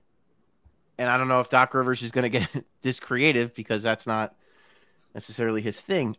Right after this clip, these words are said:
Um, but given Toronto and the way their roster is constructed, if you don't have Matisse Thybulle for games three and four, I don't think it would be the craziest thing in the world to play Paul Reed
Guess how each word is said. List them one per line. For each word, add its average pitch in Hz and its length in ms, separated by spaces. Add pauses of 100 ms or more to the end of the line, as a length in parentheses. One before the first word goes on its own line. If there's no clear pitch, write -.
Um, 120 640 (400)
but 143 420 (840)
given 240 420
Toronto 123 1120 (360)
and 131 280
the 127 80
way 147 240
their 147 160
roster 135 400
is 120 120
constructed, 110 800 (1000)
if 139 160
you 196 80
don't 285 160
have 262 100
Matisse 180 340
Thybulle 160 300
for 131 140
games 139 300
three 135 200
and 113 100
four, 95 500 (460)
I 151 140
don't 190 320
think 208 240
it 196 60
would 175 160
be 175 100
the 147 100
craziest 170 600
thing 160 140
in 143 80
the 120 80
world 127 640
to 123 280
play 180 520
Paul 160 400
Reed 165 360